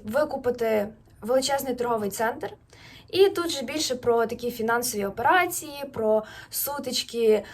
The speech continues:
людей, які претендують, е, взяти участь в цьому аукціоні і купити ці будівлі, цей торговий центр.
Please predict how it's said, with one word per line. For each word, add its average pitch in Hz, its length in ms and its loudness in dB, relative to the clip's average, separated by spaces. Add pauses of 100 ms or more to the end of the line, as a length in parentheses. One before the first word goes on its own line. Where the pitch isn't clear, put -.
(140)
людей, 262 400 6
які 247 180 2
претендують, 240 800 0
е, 196 300 -2
взяти 240 300 4
участь 247 300 -2
в - 40 -8
цьому 240 180 2
аукціоні 226 840 2
і 240 120 -4
купити 240 400 2
ці 208 140 -6
будівлі, 247 420 0
цей 285 240 -6
торговий 262 380 -2
центр. 247 460 -2